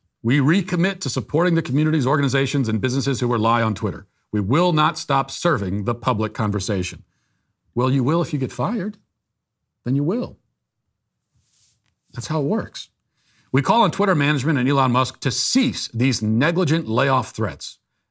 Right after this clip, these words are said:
As workers, we deserve concrete commitments so we can continue to preserve the integrity of our platform. We demand of current and future leadership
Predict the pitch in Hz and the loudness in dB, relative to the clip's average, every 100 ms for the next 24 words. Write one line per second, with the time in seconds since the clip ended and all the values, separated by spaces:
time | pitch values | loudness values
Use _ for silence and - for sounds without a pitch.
0 | 120 120 117 190 196 160 143 135 127 127 | -2 2 2 2 2 0 0 2 2 2
1 | 151 147 - - 190 202 - 175 180 127 | 2 0 -4 0 2 2 0 -2 -2 0
2 | 143 147 151 127 131 127 123 120 131 117 | 0 0 -2 -2 -2 -2 -2 -2 -2 -2
3 | 175 175 160 - 127 117 139 117 131 117 | 0 0 0 -2 -2 0 0 0 -2 -2
4 | - 156 117 107 110 110 107 107 92 80 | -2 0 0 -2 -2 0 -2 -2 -6 -6
5 | 82 - _ _ _ _ _ _ 107 190 | -14 -16 _ _ _ _ _ _ 0 2
6 | 240 214 196 190 151 95 95 104 117 - | 4 2 2 0 0 -2 -4 -2 -4 -4
7 | - 185 208 214 131 - 180 170 170 160 | -2 2 2 2 -2 0 0 0 2 2
8 | 123 107 80 | 2 -2 -8